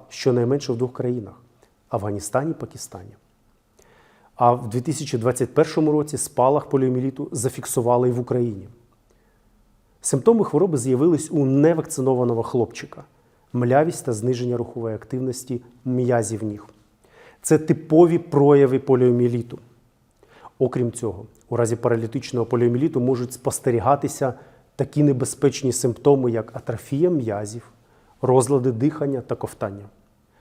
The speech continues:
Ми маємо ефективний метод профілактики, проте ліків від цієї хвороби не існує, адже вірус уражує нервову систему та руйнує рухові нейрони, які відповідають за активацію скелетних м'язів.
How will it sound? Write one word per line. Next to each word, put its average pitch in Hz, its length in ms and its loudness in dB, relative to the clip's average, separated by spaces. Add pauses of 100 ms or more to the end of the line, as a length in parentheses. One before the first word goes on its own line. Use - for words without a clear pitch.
(300)
Ми 131 120 4
маємо 147 420 2
ефективний 151 680 2
метод 131 400 0
профілактики, 135 800 -2 (440)
проте 135 440 2
ліків 127 540 0 (180)
від 120 220 -6
цієї 131 220 0
хвороби 135 400 4
не 147 240 6
існує, 135 540 -2 (720)
адже 120 260 0
вірус 190 340 2
уражує 113 360 2
нервову 117 420 -2
систему 131 560 -2 (460)
та 139 120 4
руйнує 143 480 4
рухові 123 320 2
нейрони, 127 460 2 (380)
які 127 240 0
відповідають 127 600 0
за 123 120 0
активацію 139 720 -4
скелетних 117 600 -4
м'язів. 101 400 -8